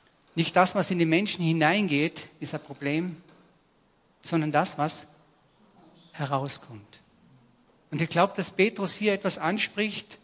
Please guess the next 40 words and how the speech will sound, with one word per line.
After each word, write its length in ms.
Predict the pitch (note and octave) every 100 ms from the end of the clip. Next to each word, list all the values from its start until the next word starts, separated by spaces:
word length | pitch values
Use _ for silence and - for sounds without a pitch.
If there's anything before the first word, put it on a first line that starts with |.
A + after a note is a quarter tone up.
| _ _ _ _ _ _ _ _ -
dass 160 | D3+
er 60 | D#3+
sagt, 380 | - E3 G3+ -
wir 80 | F3
Menschen, 760 | E3 A3 - G#3+ G3+ G3 G3+ - - _ _ _
wir 320 | A3 G#3 G3
sind 300 | F3+ G#3+ G#3
nicht 180 | G3 F#3
mit 200 | G3+ G3
allem, 260 | D#3 G3 G3
was 180 | F3+ -
wir 100 | E3+
so 140 | F3
sagen, 380 | - E3 E3+ E3+
immer 240 | F3+ E3+
so 120 | D#3
fein 340 | D#3 - E3 F3
unterwegs. 680 | E3 D3+ D#3 F#3 - - - _ _ _ _ -
Und 140 | D3
da 60 | E3
möchte 300 | F3 F#3+ G3
er 60 | F3+
die 140 | E3+
Christen 440 | - G3 G3 -
auffordern, 680 | D3+ E3+ - F3 E3+ E3 C#3+
haltet 360 | F3+ G3 E3+ G3+
inne. 300 | D3 B2 G#2 - _ _ _ _ _ _ _ _ _ _ _ _ _ _ _ _ _ _ -
Frag 340 | - G#3 -
Gott 340 | - F3+ - - - _ -
in 80 |
der 120 | D3 D3
Situation, 680 | D#3 - C#3 - C#3+ C3
"Was 200 | C#3+ -
soll 120 | F3
ich 120 | D3 -
sagen? 400 | C3 C3+ B2 A2 F3
Was 140 | E3+
soll 120 | E3
ich 140 | D#3 -
tun? 340 | D3 C3+